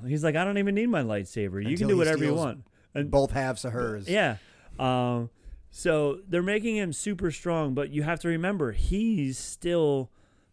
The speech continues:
Speaker 1: the, the Padawan. He's still the second of the, the two Siths, the
Speaker 2: Sure.
Speaker 1: rule of Sith.
Speaker 2: Mm-hmm.
Speaker 1: So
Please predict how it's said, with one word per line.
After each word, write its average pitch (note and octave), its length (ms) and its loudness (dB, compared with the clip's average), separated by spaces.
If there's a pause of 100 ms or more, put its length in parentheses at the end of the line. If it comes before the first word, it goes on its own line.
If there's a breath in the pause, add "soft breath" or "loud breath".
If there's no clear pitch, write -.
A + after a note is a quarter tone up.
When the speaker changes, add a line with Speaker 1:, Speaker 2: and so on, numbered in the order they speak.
Speaker 1:
the, B2 160 -2 (320)
the A#2 100 -2
Padawan. C3 600 0
He's C#3+ 160 -4
still D3 200 -2
the B2 160 -4
second B2+ 720 -6 (120)
of G#2+ 420 -4
the, G#2+ 320 -2
the G#2 160 -2
two A2 280 -6
Siths, - 360 -8
the A2 120 -4
Speaker 2:
Sure. A#2+ 100 0
Speaker 1:
rule G#2 140 0
of F#2 100 -8
Sith. - 420 -10
Speaker 2:
Mm-hmm. A#2 260 -10 (180)
Speaker 1:
So A#2+ 420 0